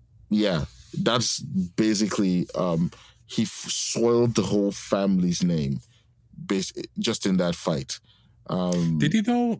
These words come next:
Speaker 2: Because it's like you could, you could tell that, you know, there, there's damage control at the end, right? It's like, "This never happened." All these, uh, uh, the, our,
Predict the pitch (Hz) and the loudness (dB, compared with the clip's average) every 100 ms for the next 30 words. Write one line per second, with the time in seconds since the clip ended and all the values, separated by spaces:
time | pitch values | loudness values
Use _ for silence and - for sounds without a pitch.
0 | 139 147 170 156 170 - - - - _ | -6 -2 -2 0 -2 -2 -4 -4 -8 _
1 | _ _ - - - - _ - _ _ | _ _ -20 -20 -20 -20 _ -20 _ _
2 | _ _ - - _ _ _ _ - 139 | _ _ -20 -20 _ _ _ _ -4 0
3 | 147 160 156 147 151 135 151 156 127 117 | 0 2 2 2 2 2 2 4 4 4
4 | 107 104 - _ - 110 104 101 101 98 | 4 0 -6 _ -10 -4 -2 0 -2 0
5 | 104 - 113 110 - 104 104 95 87 92 | -2 0 0 0 -2 -2 0 -2 -4 -8
6 | 92 85 104 98 95 101 95 113 - 107 | -8 -8 -8 -8 -8 -8 -6 -6 -4 -2
7 | 113 101 98 101 95 90 - 90 92 98 | -2 -4 -6 -4 -6 -6 -10 -10 -8 -6
8 | 98 - - 95 95 95 104 _ _ - | -6 -6 -6 -8 -8 -8 -14 _ _ -20
9 | - - _ _ _ _ - 98 90 95 | -20 -20 _ _ _ _ -8 -6 -6 -12
10 | 95 - 104 104 98 95 95 | -14 -10 -6 -4 -4 -6 -8